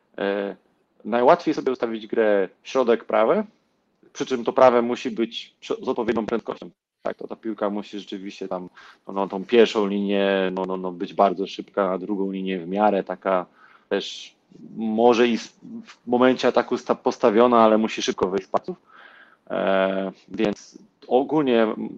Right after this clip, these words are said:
Marcin był takim rozgrywającym zawsze przed przyjściem do Zaksy, który sobie ustawiał grę środek prawe,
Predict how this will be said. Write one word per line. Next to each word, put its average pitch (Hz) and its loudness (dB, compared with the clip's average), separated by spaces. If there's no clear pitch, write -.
Marcin 117 -2
był 117 -2
takim 110 2
rozgrywającym 101 -2
zawsze 110 2
przed 104 -8
przyjściem 110 -8
do 104 -4
Zaksy, 101 -2
który - -10
sobie 104 -2
ustawiał 101 -2
grę 98 -2
środek 107 -2
prawe, 107 -2